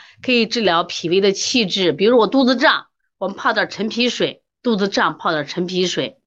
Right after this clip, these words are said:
为什么？脘腹胀满。现在好多小朋友一拍，肚子梆梆响，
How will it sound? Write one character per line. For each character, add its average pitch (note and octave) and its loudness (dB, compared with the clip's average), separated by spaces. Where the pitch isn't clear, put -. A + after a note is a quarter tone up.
为 B3+ 0
什 E3+ -2
么？ C3+ -4
脘 E3+ 0
腹 G#3 -12
胀 D#3+ -4
满。 C#3 -8
现 A#3+ 0
在 B3 2
好 D#3+ -2
多 B3 4
小 D#3 -2
朋 D#3 0
友 E3+ 4
一 F#3+ 2
拍， G#3 -4
肚 G#3 -6
子 - -10
梆 - -4
梆 G3 0
响， - -6